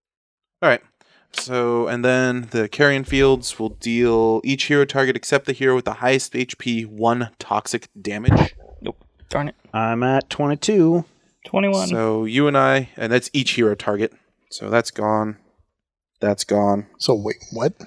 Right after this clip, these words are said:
Speaker 1: We're all taking one toxic damage, and then we're all taking another one toxic damage, except for the person with the highest H P. So,
Speaker 4: <sighs>
Speaker 1: uh, yeah, I'll
Speaker 4: Okay.
Speaker 1: take the two.
Speaker 4: So I'm down to eighteen now.
Speaker 1: I'll take one. Yep.
Speaker 2: These over here.
Speaker 4: I am bloodied.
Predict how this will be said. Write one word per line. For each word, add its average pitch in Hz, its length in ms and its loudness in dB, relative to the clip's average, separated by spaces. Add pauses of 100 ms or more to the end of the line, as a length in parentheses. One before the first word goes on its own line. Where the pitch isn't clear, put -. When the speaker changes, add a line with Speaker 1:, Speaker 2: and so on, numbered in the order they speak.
(220)
Speaker 1:
We're 139 160 4
all 160 100 6
taking 147 540 0
one 135 180 2
toxic 135 380 0
damage, 123 480 -2 (340)
and 117 120 -2
then 117 80 -2
we're 113 80 4
all 113 80 4
taking 113 280 -4
another 107 300 2
one 104 180 -4
toxic 110 360 -2
damage, 104 280 -4
except 110 300 0
for - 100 -4
the 104 80 -2
person 107 380 -4
with 104 100 -10
the 101 80 -8
highest 101 320 -2
H 98 200 -8
P. 98 220 -4
So, 95 360 -6 (200)
Speaker 4:
<sighs> - 220 -20
Speaker 1:
uh, 101 720 -2 (560)
yeah, 110 240 4 (420)
I'll 110 60 -2
Speaker 4:
Okay. 110 180 0
Speaker 1:
take 98 80 -4
the 107 80 -6
two. 107 280 -2 (160)
Speaker 4:
So - 160 -4
I'm 120 120 4
down 117 280 4
to - 120 -4 (100)
eighteen 120 520 0
now. 107 280 -8 (520)
Speaker 1:
I'll - 60 -20
take - 180 -18 (140)
one. 107 160 -20 (880)
Yep. 113 180 -2
Speaker 2:
These - 180 -16
over 127 220 -16
here. 151 220 -12
Speaker 4:
I 127 80 4
am 123 100 6
bloodied. 113 560 2